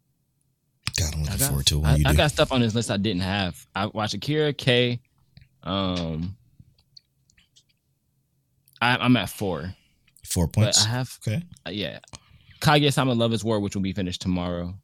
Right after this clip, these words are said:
Speaker 2: So that'll be four. Oh, and K season two, that's what it was. So yeah, K season one, season two, uh, Akira the movie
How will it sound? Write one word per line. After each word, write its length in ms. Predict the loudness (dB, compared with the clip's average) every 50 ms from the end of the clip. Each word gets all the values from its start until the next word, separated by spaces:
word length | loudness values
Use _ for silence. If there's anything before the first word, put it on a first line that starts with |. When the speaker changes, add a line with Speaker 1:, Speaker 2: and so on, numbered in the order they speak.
| _ _
Speaker 2:
So 140 | -12 -10 -6
that'll 140 | -6 -6 -6
be 120 | -6 -8 -10
four. 400 | -10 -10 -10 -10 -10 -10 -12 -14 -18 _ _ _ _ _ _ _ _ _ _ _ -20 -20 -20 -20 _ _ _ _ _ _ _ _ _ _ _ _ _ _ _ _ _ -20 -20 -20 -20 -20 -16 -6 -4
Oh, 240 | -2 -2 -2 -4 -6 -6
and 140 | -6 -4
K 160 | -2 -2 -2 -2
season 260 | -2 -4 -4 -4 -4
two, 140 | -4 -4 -6
that's 200 | -6 -6 -8 -10
what 100 | -10 -10
it 20 |
was. 160 | -10 -8 -8
So 120 | -6 -6 -4
yeah, 220 | -4 -4 -4 -6 -8 -10 -2
K 160 | 2 2 4
season 280 | 4 4 4 4 4 4
one, 200 | 4 4 2 2
season 300 | 2 0 2 2 2 2
two, 320 | 2 0 0 0 0 -2 -4 _ _ _ _ _ _ _ _ 0
uh, 180 | 2 2 2 2
Akira 420 | 0 -4 -4 0 2 2 4 4 4
the 80 | 4
movie 460 | 2 2 2 0 -2 -2 -4 -4 -6